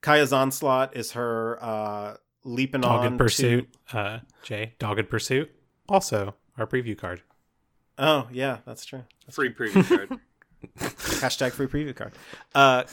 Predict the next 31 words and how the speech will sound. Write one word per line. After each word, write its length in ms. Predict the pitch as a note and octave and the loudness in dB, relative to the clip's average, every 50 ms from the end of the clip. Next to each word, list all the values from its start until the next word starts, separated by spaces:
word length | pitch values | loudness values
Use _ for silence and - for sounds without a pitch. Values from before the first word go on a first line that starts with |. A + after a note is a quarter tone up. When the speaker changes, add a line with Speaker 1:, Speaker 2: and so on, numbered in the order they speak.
| - | -10
Speaker 1:
Kaya's 480 | - - E3 D#3+ F3+ G3 F#3+ F3+ C#3+ - - | 0 4 4 4 6 4 0 -2 -4 -6 -8
Onslaught 800 | D3+ C3+ C3 C#3+ D3 D#3 D3 - - C#3 A#2 G#2+ G#2 G2+ G2+ - - _ _ _ | -6 -4 -2 -2 -2 -4 -6 -8 -6 -4 -2 -2 -2 -4 -6 -10 -14 _ _ _
is 420 | - C3 A#2+ A#2 A2+ A2 G#2+ G#2 - | -8 -6 -4 -4 -4 -4 -4 -6 -6
her 520 | - C3+ B2+ B2 A#2+ A#2 A#2 A2 G#2 - _ _ | -4 -2 0 0 0 0 -2 -4 -6 -10 _ _
leaping 580 | - A#2+ A#2+ C3+ E3+ D#3+ - F3+ D#3 C#3+ C#3 D3 | -12 -6 -2 -2 -2 -2 -2 -2 -2 -2 -2 -4
on 440 | - - B2 A#2+ A#2 A#2 A#2 A2 G#2+ | -6 -4 -4 -2 -2 -2 -2 -4 -6
to 140 | - - A2+ | -8 -10 -10
Vorinclex, 920 | G#2 A#2 A2 G#2+ G#2+ G#2+ G#2 - - A#2 G#2+ G2+ G2+ - - - - - - - | -8 -6 -6 -6 -6 -8 -10 -10 -10 -10 -10 -10 -12 -12 -14 -14 -14 -14 -14 -14
uh, 200 | A#2+ G#2+ G#2 G2 | -12 -12 -12 -10
like 180 | G#2 G#2+ G2+ | -12 -12 -10
she's 200 | - - B2 A2+ | -8 -8 -8 -8
in 80 | A#2 A#2 | -6 -6
the 80 | G#2+ G2+ | -8 -6
rodeo 640 | G#2 A#2 A#2+ B2+ A#2+ A#2 A2 G2+ F#2+ F#2+ G2 G2 | -4 -4 -2 -2 -2 -4 -6 -8 -8 -10 -14 -16
and 120 | - A2 G#2+ | -14 -14 -12
trying 300 | - - A2 G#2 G2+ G2+ | -10 -10 -10 -10 -10 -12
to 120 | - - G#2+ | -16 -16 -14
stab 540 | - - - B2+ A#2 A2+ A2+ G#2 G2 G2 | -12 -8 -6 -4 -4 -4 -4 -8 -10 -14
the 80 | G2+ G#2+ | -18 -20
Praetor 540 | - - B2 A2 G#2+ G2+ - - G#2 G2+ G2+ | -14 -12 -12 -12 -10 -12 -14 -14 -14 -14 -14
to 80 | G2+ | -16
death, 240 | G2+ G2+ G2 F#2+ - _ _ _ _ - - - - _ _ _ | -16 -14 -14 -14 -16 _ _ _ _ -20 -20 -20 -20 _ _ _
uh, 360 | - A2+ A2 G#2 G2+ G#2 G#2 G#2+ | -10 -8 -6 -6 -4 -4 -4 -2
with 160 | A#2+ F#3+ B3 C4+ | 0 -2 0 0
knives. 600 | C4 C4 D4 D#4 B3 C#3+ A#2 G#2+ - - - - _ _ _ _ _ _ _ _ | 0 2 2 2 2 0 -2 -4 -6 -10 -12 -14 _ _ _ _ _ _ _ _
And 460 | C#3+ C#3+ D3+ D3+ D3 C#3+ C#3 C#3 C3+ - | 0 0 2 2 2 2 0 0 -2 -4
as 300 | - D3 C#3 C3+ B2 A#2+ | -2 0 0 0 0 0
badass 500 | A2+ D3 D3+ D#3 F3 F3+ F3 E3 - - | 0 2 4 4 4 4 2 2 0 -2
as 160 | F3+ D#3 E3 E3 | -4 -6 -4 -2
that 160 | F3 F3 F#3+ | -2 0 2
is, 520 | B3 B3+ G3+ D3+ D3 D3 C#3+ - - - | 4 4 4 2 2 0 -4 -8 -10 -12